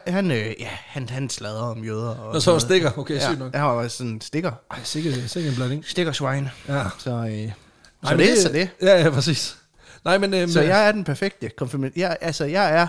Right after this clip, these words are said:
Speaker 1: lige præcis nulpunktet mellem nazismen og jødedom.
Speaker 2: Præcis. Øhm.
Speaker 1: Jeg har ingen stærke holdninger i nogen af retningerne.
Speaker 2: Perfekt. Vi tager lige, øh, en, som også lige peger lidt ind
Speaker 1: Ja.
Speaker 2: i tyve treogtyve.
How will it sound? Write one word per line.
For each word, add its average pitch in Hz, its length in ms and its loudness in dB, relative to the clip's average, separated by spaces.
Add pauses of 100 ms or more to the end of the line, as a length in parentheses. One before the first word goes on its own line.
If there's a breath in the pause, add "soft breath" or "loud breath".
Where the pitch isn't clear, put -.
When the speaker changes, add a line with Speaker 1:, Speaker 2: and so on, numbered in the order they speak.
(160)
Speaker 1:
lige 185 140 -2
præcis 165 280 -2
nulpunktet 147 500 0
mellem 139 180 -2
nazismen 120 540 -6
og 120 120 -4
jødedom. 143 480 0 (200)
Speaker 2:
Præcis. - 560 -2 (840 soft breath)
Øhm. 127 560 -2
Speaker 1:
Jeg 143 80 -4
har 160 80 -2
ingen 185 200 0
stærke 147 260 2
holdninger 135 340 0
i 113 60 -4
nogen 139 200 -2
af 120 40 -4
retningerne. 113 440 -10 (160)
Speaker 2:
Perfekt. 131 340 -12
Vi 147 80 -2
tager 190 200 4
lige, 175 260 2
øh, 170 100 0
en, 170 160 2
som 147 140 -2
også 160 200 0
lige 151 80 -4
peger 147 160 -2
lidt 160 140 -2
ind 165 120 2
Speaker 1:
Ja. 175 80 4
Speaker 2:
i - 20 -2
tyve 143 180 -4
treogtyve. 151 420 -4